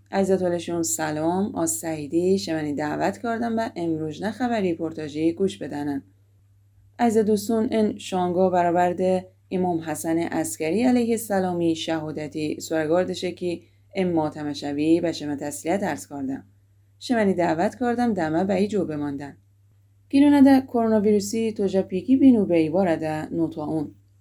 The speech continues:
شهرواندون طرفو کرونا پروتوکولون رعایت نکرده بویس بکی، ازت گیلونه ده کرونا ویروسی نوخشون مقدار ایجن زیاد ببو.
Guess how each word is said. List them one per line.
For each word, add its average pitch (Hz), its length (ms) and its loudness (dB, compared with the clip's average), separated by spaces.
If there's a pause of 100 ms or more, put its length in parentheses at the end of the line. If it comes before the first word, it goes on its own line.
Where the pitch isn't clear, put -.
(360)
شهرواندون 220 760 2
طرفو 202 600 0
کرونا 190 300 0
پروتوکولون 185 680 -2
رعایت 208 440 2
نکرده 165 480 -2
بویس 156 340 -4
بکی، 202 460 -4 (420)
ازت 190 340 0
گیلونه 196 380 2
ده 185 260 2
کرونا 170 360 -4
ویروسی 170 500 0
نوخشون 175 760 -2
مقدار 160 440 2
ایجن 151 300 -4
زیاد 151 360 -2
ببو. 139 300 -2